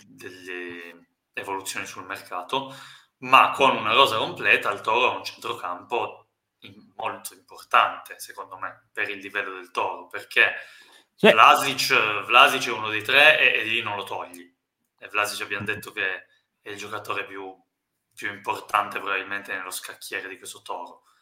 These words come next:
Speaker 1: E
Speaker 2: Mm-mm.
Speaker 1: per gli altri due posti hai Ricci, hai Ilic, hai Linetti,
Speaker 2: E
Speaker 1: che sta facendo una
Speaker 2: soprattutto
Speaker 1: signora stagione, hai Tameze, che è, è <laughs> quasi tutta la stagione dirottato come braccetto, ma è un centrocampista.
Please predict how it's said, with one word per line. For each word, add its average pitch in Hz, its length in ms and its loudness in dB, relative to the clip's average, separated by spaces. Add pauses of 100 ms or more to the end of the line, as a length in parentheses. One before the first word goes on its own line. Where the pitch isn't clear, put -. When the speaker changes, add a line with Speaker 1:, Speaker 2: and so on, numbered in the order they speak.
(600)
Speaker 1:
E 101 140 -6
Speaker 2:
Mm-mm. - 40 -10
Speaker 1:
per 117 180 4
gli 120 40 2
altri 120 200 0
due 120 180 -4
posti 143 460 -4
hai 107 160 -4
Ricci, 147 680 -6
hai 120 400 -4
Ilic, 147 640 -6 (260)
hai 110 220 -2
Linetti, 131 580 0
Speaker 2:
E - 40 -6
Speaker 1:
che 123 60 -2
sta 92 120 -4
facendo 101 320 -4
una 98 120 -8
Speaker 2:
soprattutto 98 240 -6
Speaker 1:
signora 107 280 0
stagione, 127 720 -2 (720)
hai 127 240 4
Tameze, 135 920 0 (220)
che - 160 -8
è, 110 240 4 (380)
è 95 520 -12 (380)
<laughs> - 60 -14
quasi 113 220 -6
tutta 117 140 -4
la 104 80 -2
stagione 110 280 -6
dirottato 110 560 -6
come 107 240 -12
braccetto, 123 640 -2
ma 92 140 -6 (400)
è - 80 -20
un - 100 -20
centrocampista. 95 920 -8